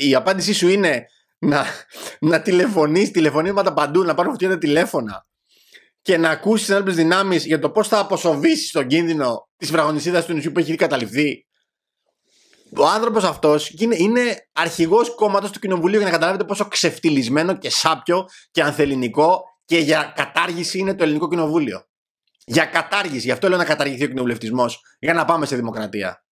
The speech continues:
Ακούστε απάντηση. Να, φωτιά, λέει, τα τηλέφωνα,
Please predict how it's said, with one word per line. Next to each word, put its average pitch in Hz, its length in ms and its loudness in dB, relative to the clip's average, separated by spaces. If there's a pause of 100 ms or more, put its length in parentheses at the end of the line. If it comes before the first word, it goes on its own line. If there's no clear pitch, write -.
(840)
Ακούστε 208 360 0
απάντηση. 151 640 -2 (200)
Να, 151 280 0 (100)
φωτιά, 147 480 0
λέει, 208 120 -2
τα 180 120 -2
τηλέφωνα, 160 720 0